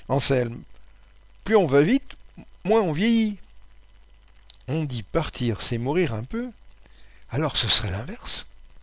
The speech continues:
Et oui, la clepsydre de monsieur Albert, le machin hydraulique, ça donne vraiment le temps qui s'écoule dans le sous-marin, c'est-à-dire le temps propre. Pardi, dit monsieur Albert, comme je vous l'ai dit, cette clepsydre est alimentée par un réservoir à pression constante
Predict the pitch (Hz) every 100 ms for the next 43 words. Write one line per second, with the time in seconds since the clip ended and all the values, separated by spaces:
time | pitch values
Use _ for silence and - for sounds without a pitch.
0 | - - - - 185 175 180 131 - 151
1 | 127 - 180 117 117 113 - 117 110 117
2 | 185 214 180 120 117 139 - 156 135 113
3 | 123 208 - - 127 147 208 143 110 156
4 | 190 190 131 - 240 - 147 135 131 240
5 | 160 160 196 - 185 175 165 202 - -
6 | - - - - - - - - 123 92
7 | 170 160 127 135 - 120 - - - -
8 | - - - - - - - - - 151
9 | 120 107 147 117 110 - 131 120 135 127
10 | - - - - - 196 180 143 131 120
11 | 139 226 226 - - - 175 170 - 202
12 | - 214 180 104 98 - 165 190 170 147
13 | 160 - 104 117 139 139 131 139 127 117
14 | - 143 - 127 131 120 - - 135